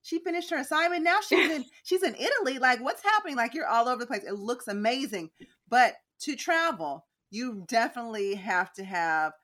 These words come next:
Speaker 1: your skill set down, that knowledge, that experience, that tough, you gotta have a little bit of tough skin, and you have to just be resourceful. That is the, that's really it, the resourceful. So, I, and I'll just share. So I've done some traveling as well earlier in my career, but I'll, and I'll say this.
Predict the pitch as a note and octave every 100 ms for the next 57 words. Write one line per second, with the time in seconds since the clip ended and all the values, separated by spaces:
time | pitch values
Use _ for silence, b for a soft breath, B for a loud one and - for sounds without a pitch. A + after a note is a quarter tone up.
0 | _ _ _ E3+ E3 - A#3 A#3 - A3+
1 | - G#3+ G#3+ G#3+ G#3 G#3 G#3 F3 D#3 F#3+
2 | G3 G3+ F#3 F3+ E3 - G#3 G3+ G3 D#3+
3 | - G3 G3 _ _ _ _ F4+ G4 D#4+
4 | D#4 A3+ A3+ A#3+ A3+ - A3 B3+ D4+ F4+
5 | F4 C4+ B3 - A3+ G3+ - A3+ G3 -
6 | - - _ G#3 A#3+ A#3+ F3 D#3+ - F3+
7 | G#3 G3+ E3+ F#3+ F3+ D#3 D#3 E3+ G3 F3
8 | - D#3 b b b - A#3 G#3+ G3 -
9 | - B3+ B3 A#3+ C#4 C4+ D4 - F#3 F3+
10 | - F#3+ F3 _ _ _ - G4+ D#4 C#4
11 | A#3+ C4 G3+ F3+ F#3+ F3+ F#3 F3+ D#3+ b
12 | b _ G3+ A3 A3 G3 F#3 F#3 B3+ G#3
13 | B2+ A3 A#3+ C#4+ - A3+ A#3 A#3+ G3 E3